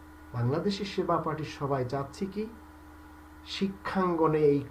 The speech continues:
কোরআনকে অবধারিত করা, এই কোরআনকে শিক্ষাঙ্গনে আসতে দেন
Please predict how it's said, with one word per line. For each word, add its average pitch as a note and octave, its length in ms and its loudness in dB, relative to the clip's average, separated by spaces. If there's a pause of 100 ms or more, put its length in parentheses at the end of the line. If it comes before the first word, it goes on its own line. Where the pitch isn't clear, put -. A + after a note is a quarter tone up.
(100)
কোরআনকে D3 640 2 (1400)
অবধারিত C#3+ 580 2 (140)
করা, F#2+ 220 -4 (920)
এই B2 120 -6 (120)
কোরআনকে G3 640 4 (160)
শিক্ষাঙ্গনে F3 800 0 (120)
আসতে C#3 440 -2
দেন G#3+ 200 2